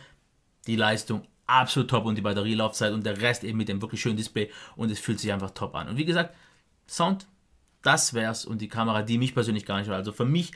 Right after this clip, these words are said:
einer der Hauptkritikpunkte, der mich persönlich stört und mich vielleicht vom Kauf abhalten würde,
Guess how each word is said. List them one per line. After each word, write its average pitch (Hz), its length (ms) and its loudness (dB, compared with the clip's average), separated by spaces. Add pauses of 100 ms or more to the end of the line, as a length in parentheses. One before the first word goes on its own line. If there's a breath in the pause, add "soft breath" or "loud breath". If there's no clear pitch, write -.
(120)
einer 160 200 4
der 143 140 4
Hauptkritikpunkte, 135 760 2
der 110 140 2
mich 131 160 0
persönlich 135 400 4
stört 113 240 0
und 113 160 -2
mich 143 160 -6
vielleicht 127 460 2
vom 113 160 -4
Kauf 117 200 0
abhalten 104 400 -2
würde, 104 220 -2